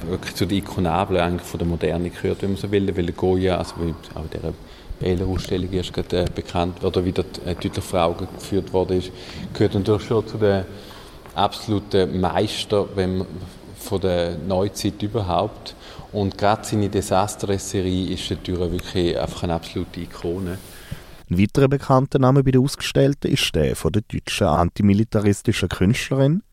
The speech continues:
Speaker 2: Käthe Kollwitz. Und so ein von ihren bekannteren Bildern, wo eben so ausgestellt worden ist, gibt's dann auch gerade noch eine Anekdote vom Kurator David Schmidhauser.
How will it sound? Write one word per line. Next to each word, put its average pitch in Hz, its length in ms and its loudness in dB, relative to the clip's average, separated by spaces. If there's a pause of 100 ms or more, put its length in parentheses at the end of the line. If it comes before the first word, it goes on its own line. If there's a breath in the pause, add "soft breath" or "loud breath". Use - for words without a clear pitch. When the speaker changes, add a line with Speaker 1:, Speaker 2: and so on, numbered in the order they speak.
(100)
Speaker 2:
Käthe 82 680 0
Kollwitz. - 720 2 (320)
Und 95 160 4
so - 80 4
ein 87 320 6
von 85 180 4
ihren 80 220 4
bekannteren 87 600 2
Bildern, 104 360 4
wo 76 100 4
eben 147 220 4
so 85 280 4
ausgestellt 104 600 -2
worden 120 300 2
ist, 147 160 0 (580)
gibt's - 300 -4
dann 101 160 6
auch 98 160 6
gerade - 280 2
noch 151 100 8
eine 156 120 8
Anekdote - 680 2
vom 92 100 2
Kurator 85 560 4
David 76 300 0
Schmidhauser. - 640 -6